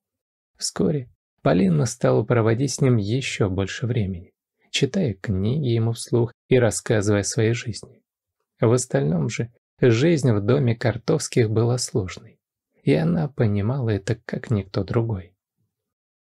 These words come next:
Маргарита Павловна не упускала случая прекрасно показать ей, кто здесь хозяин, точнее, хозяйка. Она постоянно придиралась, делала ей замечания, принуждала ее делать дополнительную работу,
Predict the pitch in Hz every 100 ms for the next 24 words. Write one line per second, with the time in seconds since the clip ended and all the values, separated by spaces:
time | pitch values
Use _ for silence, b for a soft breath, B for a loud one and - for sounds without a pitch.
0 | - 117 107 107 104 98 113 - 135 120
1 | 104 113 - _ 143 147 143 160 147 -
2 | 185 123 110 - 175 160 143 127 - 214
3 | - 107 90 - 107 123 151 147 185 156
4 | 165 - - 165 127 104 110 - 139 131
5 | 92 80 - _ _ 233 - 131 107 90
6 | - 160 117 95 - - _ _ _ _
7 | _ _ 135 135 123 170 - - 95 92
8 | 120 110 113 - 98 113 101 92 - -
9 | _ _ 117 107 147 156 147 135 127 139
10 | 127 127 - 107 92 90 - _ - 185
11 | 180 165 143 175 143 117 117 113 143 165
12 | 123 117 123 139 143 131 - 110 98 95
13 | 117 170 - 139